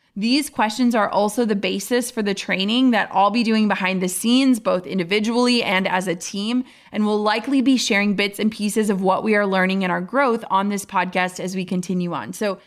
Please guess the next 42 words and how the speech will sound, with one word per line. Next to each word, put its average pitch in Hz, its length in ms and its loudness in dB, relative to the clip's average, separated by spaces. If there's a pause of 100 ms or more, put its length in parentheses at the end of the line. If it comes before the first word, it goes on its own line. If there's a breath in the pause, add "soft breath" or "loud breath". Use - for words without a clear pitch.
(220 soft breath)
here 254 320 0
are 277 160 2
the 285 140 -2
ten 220 380 -2
questions 196 500 -2
that 180 100 0
I 185 120 0
am 185 120 0
exploring 175 640 -2
right 175 220 -2
now. 147 400 -6 (1080)
When 254 180 2
we 247 80 2
talk 247 280 0
about 339 300 2 (140)
it, 196 560 -2
as 214 260 0
in 202 320 0
how 190 240 0
are 196 140 2
we 202 120 2
learning 196 300 0
from 208 340 -4
it, - 380 -4
or 202 340 0
are 190 160 2
we 196 140 0
trying 196 300 0
to 185 80 0
rush 185 400 -2
it? 247 200 2
My 214 140 0
first 247 320 -2
question 294 360 0
is, 220 180 0
what 202 500 0
is 247 380 0
it? - 440 -4 (520)
Is 202 160 -2
it 208 160 -2
a 175 80 0
person? 302 760 -4